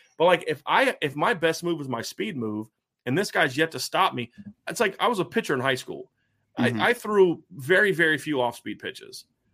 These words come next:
Speaker 1: So, well, why not? So, 'cause nobody could hit my fastball. It's like, why am I throwing a bunch of curveballs and changeups of people who can't hit my fastball? When they, if they start hitting my fastball, then I'll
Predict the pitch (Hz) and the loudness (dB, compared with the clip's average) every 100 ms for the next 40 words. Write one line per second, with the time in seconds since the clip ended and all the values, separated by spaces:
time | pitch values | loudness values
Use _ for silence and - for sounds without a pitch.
0 | _ - - 151 139 147 151 196 - - | _ -10 -6 -2 0 2 2 0 -4 -10
1 | - 185 - - 185 208 196 190 208 190 | -6 -6 -6 -10 -6 -4 -4 -2 -2 -2
2 | 190 226 294 - - 78 - _ _ _ | -4 -4 -4 -6 -8 -8 -12 _ _ _
3 | - 170 156 185 247 226 220 220 214 202 | -4 -2 2 4 4 2 2 0 0 -2
4 | - - 214 233 185 185 175 175 202 233 | -4 -2 -2 0 0 0 0 -2 -2 0
5 | 196 170 160 202 196 190 190 208 190 196 | -2 -2 -4 -4 -2 0 0 2 2 2
6 | 185 175 240 139 151 196 - 170 165 214 | 0 0 -2 0 0 0 0 0 2 4
7 | 214 202 180 180 170 170 170 139 131 127 | 2 0 2 2 2 4 2 4 0 0